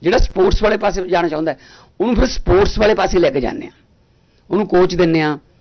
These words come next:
ਉਹ ਪੜ੍ਹਾਈ ਤਾਂ ਨਾਲ ਨਾਲ ਜਾਰੀ ਰਹੂਗੀ, ਪਰ ਨਾਲ ਨਾਲ ਉਹਦੀ ਐਕਟੀਵਿਟੀ ਸਪੋਰਟਸ ਵਾਲੇ ਪਾਸੇ ਵਧਾ ਦਿੰਦੇ ਹਾਂ। ਜਿਹੜਾ ਸਾਇੰਸ ਵਾਲੇ ਪਾਸੇ ਜਾਣਾ ਚਾਹੁੰਦਾ, ਉਹਨੂੰ ਸਾਇੰਸ ਵਾਲੇ ਪਾਸੇ ਭੇਜਦੇ ਹਾਂ। ਜਿਹੜਾ ਹਿਸਟਰੀ ਵਾਲੇ ਪਾਸੇ ਜਾਣਾ ਚਾਹੁੰਦਾ ਹੈ, ਹਿਸਟਰੀ ਵਾਲੇ ਪਾਸੇ। ਅੱਜ ਕੱਲ੍ਹ ਤਾਂ ਇੰਨੇ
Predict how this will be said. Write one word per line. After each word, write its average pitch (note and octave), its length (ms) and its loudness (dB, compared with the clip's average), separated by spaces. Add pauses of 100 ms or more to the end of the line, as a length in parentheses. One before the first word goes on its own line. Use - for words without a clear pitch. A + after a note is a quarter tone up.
(540)
ਉਹ D#3+ 220 -4
ਪੜ੍ਹਾਈ F#3+ 300 2
ਤਾਂ F#3+ 100 0
ਨਾਲ F#3 160 2
ਨਾਲ G3+ 120 2
ਜਾਰੀ E3+ 220 2
ਰਹੂਗੀ, G3+ 260 0
ਪਰ A3+ 200 2
ਨਾਲ F3+ 340 2
ਨਾਲ G#3 180 0
ਉਹਦੀ G3+ 140 2
ਐਕਟੀਵਿਟੀ F#3 440 -2
ਸਪੋਰਟਸ D#3+ 460 -2
ਵਾਲੇ D3 220 -2
ਪਾਸੇ C3+ 260 -8
ਵਧਾ D3+ 240 -4
ਦਿੰਦੇ - 220 -8
ਹਾਂ। - 60 -20 (420)
ਜਿਹੜਾ A#3 200 2
ਸਾਇੰਸ G3+ 340 -2
ਵਾਲੇ A3+ 160 4
ਪਾਸੇ G#3 220 0
ਜਾਣਾ G3 140 2
ਚਾਹੁੰਦਾ, F#3+ 240 0
ਉਹਨੂੰ F#3+ 120 -2
ਸਾਇੰਸ C3 260 -8
ਵਾਲੇ D3 120 -8
ਪਾਸੇ D3 240 -12
ਭੇਜਦੇ D3+ 260 -12
ਹਾਂ। - 60 -20 (2250)
ਜਿਹੜਾ F#3 280 2
ਹਿਸਟਰੀ F#3 340 2
ਵਾਲੇ G#3+ 120 2
ਪਾਸੇ G3 200 0
ਜਾਣਾ G3+ 200 0
ਚਾਹੁੰਦਾ G3+ 280 -2
ਹੈ, F3+ 80 -2 (440)
ਹਿਸਟਰੀ C#3 260 -2
ਵਾਲੇ D#3+ 120 0
ਪਾਸੇ। D3+ 360 -8 (600)
ਅੱਜ D#3+ 80 -4
ਕੱਲ੍ਹ G#3+ 140 -2
ਤਾਂ A#3 100 0
ਇੰਨੇ A3 260 -2